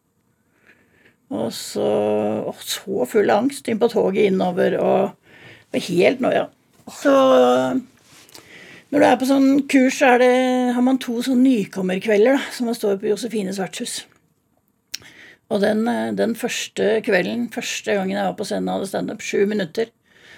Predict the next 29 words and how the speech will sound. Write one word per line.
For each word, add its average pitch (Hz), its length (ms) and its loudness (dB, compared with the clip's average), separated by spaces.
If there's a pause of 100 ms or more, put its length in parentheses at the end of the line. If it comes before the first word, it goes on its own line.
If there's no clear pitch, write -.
da - 140 -10
står 202 340 2
liksom 214 260 -4
Jonny 185 280 0
Kristiansen 185 480 -2
bak 170 320 -2
med 190 280 -2
gamle 190 240 0
Nokiaen 180 400 -4
sin 196 200 -4
og 196 120 -2
vifter 196 320 -4
med 190 120 -4
lyset 196 360 -2
hvis 190 160 2
du 196 120 -4
nærmer 185 360 -2
deg - 160 -4
tida. 175 220 -6 (880)
Og 226 120 0
det 202 380 2
kicket - 480 -6
jeg 220 200 0
fikk, - 420 -10
eh, 196 220 2
på 214 160 -6
scenen 185 320 0
da, 190 100 0 (240)
det 208 240 -4